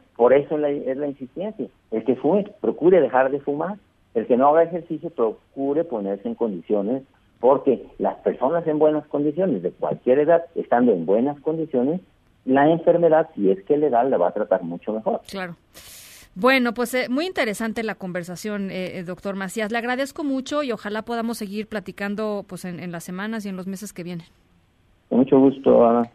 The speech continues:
Speaker 2: Le mando un abrazo. Gracias.
Speaker 1: Un abrazo.
Speaker 2: Alejandro Macías, internista, infectólogo.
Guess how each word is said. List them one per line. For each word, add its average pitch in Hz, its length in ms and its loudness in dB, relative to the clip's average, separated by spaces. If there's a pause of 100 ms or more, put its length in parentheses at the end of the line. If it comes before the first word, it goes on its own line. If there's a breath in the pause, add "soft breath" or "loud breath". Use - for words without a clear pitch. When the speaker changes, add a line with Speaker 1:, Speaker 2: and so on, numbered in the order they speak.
(220)
Speaker 2:
Le 208 140 -4
mando 233 280 -2
un 240 120 -2
abrazo. 214 360 -4
Gracias. 233 540 -8 (420)
Speaker 1:
Un 110 80 -4
abrazo. 98 420 0 (120)
Speaker 2:
Alejandro 208 760 -4
Macías, 269 720 -4
internista, 214 840 -8
infectólogo. 233 960 -6